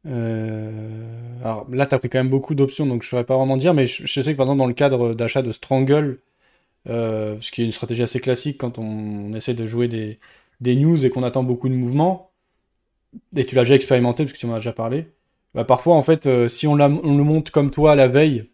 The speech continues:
quand la vol est vraiment pas chère, bah, des fois, une heure avant, euh, l'annonce, euh, la vol, si elle a beaucoup augmenté, on peut déjà avoir un gain significatif, et donc sortir de position avec un profit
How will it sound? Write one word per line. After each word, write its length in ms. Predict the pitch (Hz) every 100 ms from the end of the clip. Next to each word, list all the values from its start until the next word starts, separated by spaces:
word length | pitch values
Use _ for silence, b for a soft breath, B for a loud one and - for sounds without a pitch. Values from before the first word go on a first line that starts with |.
| _
quand 180 | 127 117
la 80 | 123
vol 120 | 143
est 60 | 123
vraiment 240 | 123 123
pas 160 | 127 120
chère, 320 | 156 185 180 _ _ _ _ -
bah, 120 | 117
des 100 | 120
fois, 280 | 147 156 160
une 160 | 156 156
heure 180 | 156 143
avant, 460 | 143 135 151 147
euh, 240 | 123 117 117
l'annonce, 560 | 120 139 170 - - 180 277 -
euh, 220 | 113 110
la 160 | 113 117
vol, 220 | 127 143
si 120 | 135
elle 80 | 120
a 60 | 113
beaucoup 300 | 123 131 143
augmenté, 320 | 123 123 175
on 80 | 147
peut 100 | 123
déjà 120 | 123
avoir 160 | 135 135
un 60 |
gain 100 | 135
significatif, 760 | 135 135 127 127 120 175 - -
et 80 | -
donc 200 | 120 120
sortir 380 | - 151 - 156
de 60 |
position 340 | 139 147 139 165
avec 140 | 139
un 100 | 123
profit 500 | 117 - 131 165 160